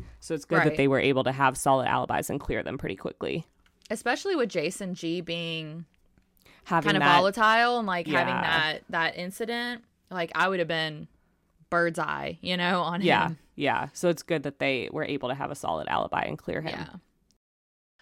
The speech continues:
Speaker 2: When investigators contacted Jennifer Seibert,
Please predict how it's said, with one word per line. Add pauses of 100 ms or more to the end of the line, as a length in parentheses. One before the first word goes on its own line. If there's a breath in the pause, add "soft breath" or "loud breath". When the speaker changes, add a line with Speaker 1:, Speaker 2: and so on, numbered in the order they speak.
(240 soft breath)
Speaker 2:
When
investigators
contacted
Jennifer
Seibert,